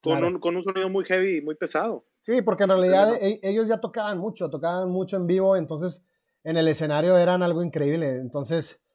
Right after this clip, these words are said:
Speaker 2: <clears throat> acuérdate que Rol-, Rod Smallwood fue el primer manager, fue de los primeros managers que estuvo ahí con ellos, güey.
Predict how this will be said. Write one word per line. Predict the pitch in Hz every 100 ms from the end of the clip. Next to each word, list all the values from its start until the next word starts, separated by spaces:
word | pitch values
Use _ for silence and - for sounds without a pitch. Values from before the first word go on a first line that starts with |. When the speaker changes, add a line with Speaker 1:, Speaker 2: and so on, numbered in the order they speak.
| _ _ _ _
Speaker 2:
<clears throat> | - - -
acuérdate | 151 208 214 226
que | 214
Rol-, | 175 202 220 220 - -
Rod | 180 208
Smallwood | 175 175 202 202 208 - _ 160 _ _ _ _ _ _ _ _ _
fue | - 190
el | -
primer | 190 196
manager, | 185 190 196 156
fue | 131
de | 190
los | 202
primeros | 185 170 185
managers | 170 175 196 180
que | 175
estuvo | 147 175 175
ahí | 180
con | 190 185
ellos, | 185 180
güey. | 165